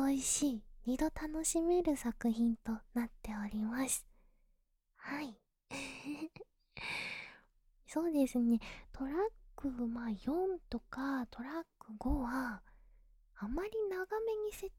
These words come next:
定してもね、うん。やっぱりこう、なんか、フィニッシュをイメージするものですから、なんだろう。<laughs> そんな長めにしてもなんか、逆にね、なんか、ちょっ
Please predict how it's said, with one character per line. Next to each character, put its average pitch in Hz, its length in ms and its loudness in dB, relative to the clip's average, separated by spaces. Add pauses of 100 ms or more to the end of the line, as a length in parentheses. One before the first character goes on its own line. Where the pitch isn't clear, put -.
定 403 180 0
し - 140 -10
て 415 140 0
も 277 180 -6
ね、 254 320 -4 (1040)
う 233 60 -6
ん。 214 280 -2 (1080)
や 220 100 -2
っ - 100 -8
ぱ 247 120 -2
り - 200 -8
こ - 200 -6
う、 - 1120 -14
な - 80 -8
ん - 80 -18
か、 - 100 -10 (460)
フ - 140 -14
ィ - 20 -8
ニ 139 120 -8
ッ - 60 -16
シ - 240 -10
ュ - 40 -18
を - 20 -18 (120)
イ 240 80 2
メ 220 140 0
ー 196 100 -6
ジ - 140 -6
す - 220 -2
る - 100 -10
も 214 160 2
の 214 160 4
で - 160 -10
す - 120 -10
か - 220 -14
ら、 311 240 -4 (1000)
な 240 100 -2
ん 214 60 -4
だ 190 80 -6
ろ 185 40 -8 (760)
う。 370 40 -4
<laughs> - 40 -14
そ 339 120 -12
ん 330 100 -6 (120)
な 311 120 2
長 302 160 -2
め 320 160 -2
に 330 180 -2
し - 80 -12
て - 140 -6
も 320 160 -2
な 277 120 -4
ん 285 80 -8
か、 254 200 -6 (340)
逆 262 320 -4
に 330 160 -2
ね、 339 240 0 (180)
な 226 80 -2
ん 226 80 -2
か、 202 240 -8 (680)
ち 233 80 -4
ょ - 20 0
っ - 40 -12